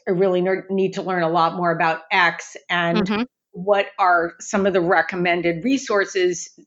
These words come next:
Speaker 1: that, that I should consult in order to start that learning process?" And then does that maybe jumpstart it a little bit because you move suddenly, y-, you're fully aware of what you don't know at that
Speaker 2: Yeah.
Speaker 1: point, and then you're
Speaker 2: Right.
Speaker 1: moving on to,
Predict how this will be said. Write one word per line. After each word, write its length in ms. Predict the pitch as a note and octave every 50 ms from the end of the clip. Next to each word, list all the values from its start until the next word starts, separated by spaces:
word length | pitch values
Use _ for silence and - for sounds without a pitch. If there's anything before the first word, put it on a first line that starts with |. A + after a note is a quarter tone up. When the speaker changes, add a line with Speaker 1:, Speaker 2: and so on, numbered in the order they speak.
| - F3+ E3+
Speaker 1:
that, 160 | F#3+ E3 - - - - - - - - - _ _ -
that 100 | F#3+ F3+
I 80 | F3 E3+
should 260 | E3 - F#3+ D#3+ -
consult 560 | - F3+ D#3 - - F#3 E3+ E3+ E3+ E3+ E3+ - _ _ - - - - _ _ _ -
in 220 | A3 G3+ G3 G3+ G3+ -
order 260 | G#3 G3 G3 F#3 F#3
to 220 | E3+ F#3+ F3+ F3+ E3+
start 340 | F3 - - G3+ F#3 E3
that 180 | - E3 E3+ F#3
learning 280 | G3 G#3 G#3+ G#3 G3+ -
process?" 560 | - - E3+ E3+ E3 - F#3 F3 E3+ - - _ _ -
And 120 | G3 G3
then 140 | G3+ G#3+ G#3+
does 200 | G3+ G3+ F3+ -
that 240 | - G#3 G#3 G3+ G3+ - - _ _ _ _ _ _ _ -
maybe 240 | G#3+ G#3+ G#3 G3+ F#3
jumpstart 640 | D#3+ - G#3 B3 C4 - - - G#3+ F3 E3+ D#3+
it 100 | F3 E3
a 40 | E3+
little 280 | D#3+ E3+ E3+ E3 D#3+ D3+
bit 320 | F3 F3 E3+ F3 E3+ -
because 420 | - F#3+ G3 G3+ F#3+ F3 E3 - - -
you 160 | G#3+ G3 G3
move 380 | G3 G3+ G#3+ A3+ A3+ G#3+ F3 - -
suddenly, 800 | - - - - A#3+ G#3 G3+ G#3+ G#3+ G3 G3 F#3+ F#3+ F#3+ F#3+ - - _ _ -
y-, 120 | G3 A3 -
you're 200 | A#3+ G#3+ A3+ G3
fully 400 | - - C#4+ C4 C4+ C#4+ C4+ B3
aware 320 | A#3 G#3 F3+ A3 G#3+ G#3+
of 100 | G3+ E3
what 160 | F3+ G#3 F#3+
you 100 | G#3+ G3+ F#3+
don't 360 | E3 G#3 F3+ E3 F#3+ G3 -
know 540 | G3+ F#3+ F3+ F3+ F3 F#3+ G#3+ B3+ C4+ C4 C4+ -
at 140 | A#3 -
that 160 | - B3+ B3+ -
Speaker 2:
Yeah. 180 | E3 D3+ -
Speaker 1:
point, 300 | B3+ C4 C#4 C#4+ C#4 C#4 C4 - -
and 180 | G3 G#3 G3+ G3
then 140 | G#3 G#3+
you're 180 | G#3+ G#3+ G#3 G#3
Speaker 2:
Right. 20 |
Speaker 1:
moving 440 | G3 G3 G#3+ G#3+ G3 F#3 G#3 G3 G3 - -
on 480 | F#3 F#3+ F#3 F#3 F#3+ F#3+ F#3 F3 E3+
to, 500 | F3 - A3 G3+ F#3+ F#3+ F#3 F3+ F#3 F#3